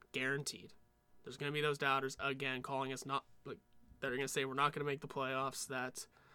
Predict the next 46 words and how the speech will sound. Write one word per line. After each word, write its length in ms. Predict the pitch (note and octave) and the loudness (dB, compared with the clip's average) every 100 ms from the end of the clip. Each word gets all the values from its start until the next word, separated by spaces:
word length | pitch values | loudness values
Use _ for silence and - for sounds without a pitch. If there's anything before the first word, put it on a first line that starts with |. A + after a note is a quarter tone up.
| - - - - - | -20 -20 -20 -20 -6
our 120 | D3 | 0
window's 340 | D3 D3 D3 C#3 | 4 6 6 4
closed, 440 | - C#3 C3+ C3+ | 4 4 4 2
this, 160 | C#3 - | -2 2
that, 220 | C#3 C3+ | 2 2
the 100 | C3+ | 2
other 160 | C3 C3 | 0 -2
thing. 300 | C3+ C3 C3 - - - _ - - | -6 -6 -8 -16 -20 -20 _ -20 2
It's 140 | D3 - | 4 10
gonna 160 | F3+ | 10
be 140 | F3+ E3+ | 10 8
a 60 | |
season 360 | D#3+ E3 D3+ D3+ | 8 6 6 6
where 140 | D3+ | 8
we're 220 | D3 C#3+ | 10 8
once 220 | C#3+ D#3 D#3+ | 8 6 6
again 220 | C#3+ C#3 | 4 2
trying 220 | C#3+ C#3 | 4 2
to 80 | C#3+ | 0
prove 260 | - D#3 D3+ | -2 2 6
all 200 | C#3+ C#3 | 6 6
that 240 | C#3 A2 | 4 4
wrong 380 | C3 B2+ B2+ C3 | 0 0 -2 -4
to 320 | - C#3 C3+ C3+ | -4 -2 -2 2
make 220 | D3 C#3+ | 0 0
the 80 | C3+ | -4
playoffs. 600 | C3+ C3 C3 C3 - - C#3+ | -2 0 0 0 -2 -8 -8
And 100 | C#3+ | 0
like 200 | D3+ C#3+ | 0 0
I 100 | C#3 | -2
said, 320 | - B2+ B2 - - - - - _ _ - - - | -2 -2 -4 -8 -20 -20 -20 -20 _ _ -20 -20 -8
a 80 | - | -2
second 360 | - F3+ F3+ F#3 | 6 8 8 8
or 60 | |
third 240 | D#3+ F3 E3 | 8 6 8
place 240 | E3 D3+ | 6 6
finish 380 | - D#3 D#3 - D#3 | 4 4 4 2 0
I'll 120 | C#3+ | 0
take, 380 | - D3 D3 - | 0 0 0 -2
and 100 | C#3+ | -4
it 120 | C3+ C#3+ | -4 -4
won't 440 | C#3+ C#3+ D3 G3 | -2 0 0 0
be 300 | D3+ C#3+ C#3 C3+ | -2 0 0 -2
an 160 | C3+ - | -8 -8
easy 320 | D3 C#3+ E3+ | -6 2 4
one, 420 | E3+ F#3 G3 | 8 8 6